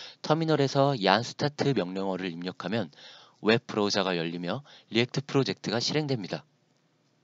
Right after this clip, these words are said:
오른쪽 하단에 보시는 화면이 리액트 실행 시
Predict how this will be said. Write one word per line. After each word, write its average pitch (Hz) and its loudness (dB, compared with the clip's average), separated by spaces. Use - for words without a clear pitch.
오른쪽 135 2
하단에 160 4
보시는 104 -2
화면이 110 0
리액트 107 0
실행 143 0
시 127 -2